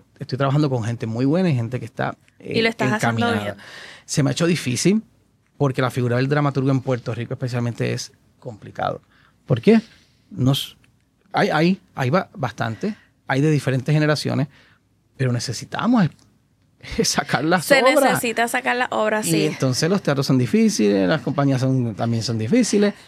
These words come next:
Speaker 1: cada cual quiere también brillar y eso está muy bien, pero es una, es una posición que necesitamos que se, que se exporte y que
Speaker 2: Claro.
Speaker 1: se presente, porque si no
Speaker 2: Estoy de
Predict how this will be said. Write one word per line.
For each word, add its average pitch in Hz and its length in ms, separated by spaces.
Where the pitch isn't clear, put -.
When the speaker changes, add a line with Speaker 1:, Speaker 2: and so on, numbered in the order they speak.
Speaker 1:
cada 151 200
cual 143 180
quiere 147 220
también 143 300
brillar 139 440
y 147 100
eso 139 160
está 143 200
muy 139 180
bien, 175 540
pero 220 320
es 165 140
una, 208 260
es 170 140
una 190 200
posición 196 380
que 165 140
necesitamos 147 800
que - 120
se, - 220
que - 300
se 107 120
exporte 139 560
y - 20
que 269 100
Speaker 2:
Claro. 269 300
Speaker 1:
se 320 40
presente, 110 460
porque 117 140
si 135 140
no 156 80
Speaker 2:
Estoy 247 140
de - 20